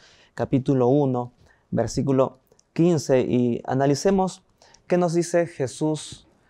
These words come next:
acerca del arrepentimiento y el Evangelio.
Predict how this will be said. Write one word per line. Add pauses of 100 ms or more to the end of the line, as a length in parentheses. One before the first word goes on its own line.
(160)
acerca
del
arrepentimiento (120)
y
el
Evangelio.